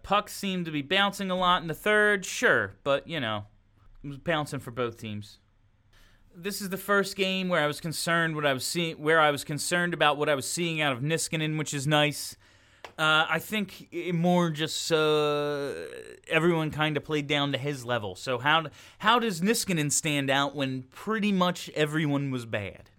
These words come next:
The Flyers don't drop back-to-back games, so we got this Friday. I sure hope that's the case.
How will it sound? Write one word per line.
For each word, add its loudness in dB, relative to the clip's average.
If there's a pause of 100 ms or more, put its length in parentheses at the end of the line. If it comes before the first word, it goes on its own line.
(760)
The -6
Flyers 2
don't -8
drop 4
back-to-back 0
games, -4
so -12
we -8
got 2
this 0
Friday. 2
I -2
sure -4
hope -2
that's -4
the -14
case. -14